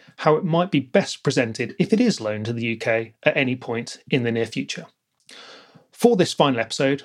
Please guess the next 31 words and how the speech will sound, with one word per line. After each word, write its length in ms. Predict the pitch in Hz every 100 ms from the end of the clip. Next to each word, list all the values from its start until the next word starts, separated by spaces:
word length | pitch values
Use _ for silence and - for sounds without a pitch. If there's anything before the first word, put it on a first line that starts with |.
| -
Michael 300 | 156 180 147
Lewis 220 | 135 139
and 80 | 127
I 160 | 123 123
are 40 |
joined 320 | 123 131 117
by 200 | 110 117
Professor 400 | 110 - 127 -
Michael 380 | 117 117 - 113
Wood, 280 | 127 190 202 - _
historian 540 | 143 - 143 139 139
and 100 | 123
broadcaster, 720 | 117 156 156 165 156 - 170 - - - _
columnist 460 | - 185 175 160 -
for 60 |
B 160 | 135 139
B 60 | 131
C 180 | 151
History 260 | 135 135 139
Magazine, 580 | 131 131 113 139 135 131 - _
and 140 | 151 131
an 100 | 143
expert 440 | 190 - 156 147
on 120 | 131
all 200 | 135 185
things 300 | 185 127 117
Anglo-Saxon, 720 | 120 113 110 - 135 - 160 151 _ - - -
and 100 | 147
Doctor 240 | 139 -
Janina 400 | 143 143 139 127
Ramirez, 540 | 120 139 160 160 156